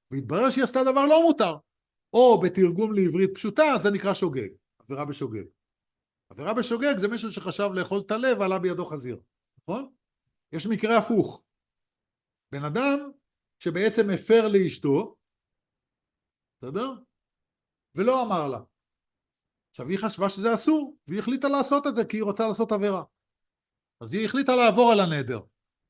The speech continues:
בפועל היא לא עברה על הנדר, כי הנדר הופר. אוקיי? זה, אומרת הגמרא, חשב לאכול בשר חזיר, ועלה בידו בשר טלה.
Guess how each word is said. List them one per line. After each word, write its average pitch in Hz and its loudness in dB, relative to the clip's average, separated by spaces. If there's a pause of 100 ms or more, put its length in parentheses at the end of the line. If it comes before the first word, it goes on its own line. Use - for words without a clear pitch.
בפועל 277 2
היא 247 -2
לא 285 0
עברה 214 2
על 180 -2
הנדר, 165 -2
כי 180 -2
הנדר 190 -2
הופר. 170 -2 (1120)
אוקיי? 226 0 (720)
זה, 262 0
אומרת 233 0
הגמרא, 202 -2 (500)
חשב 240 0
לאכול 220 2
בשר 185 2 (640)
חזיר, 170 2 (600)
ועלה 156 0
בידו 254 4
בשר 247 2
טלה. 262 2